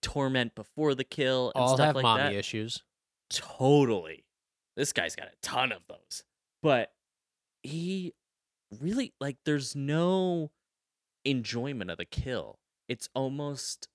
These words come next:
Speaker 1: uh, like, a means to an end. Beverly Bonner, it's for her alimony checks, and then gone. She's done,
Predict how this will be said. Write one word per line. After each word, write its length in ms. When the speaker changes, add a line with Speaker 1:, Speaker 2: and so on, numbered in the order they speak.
Speaker 1:
uh, 380
like, 240
a 80
means 440
to 180
an 120
end. 480
Beverly 400
Bonner, 440
it's 280
for 220
her 180
alimony 460
checks, 520
and 80
then 220
gone. 300
She's 200
done, 200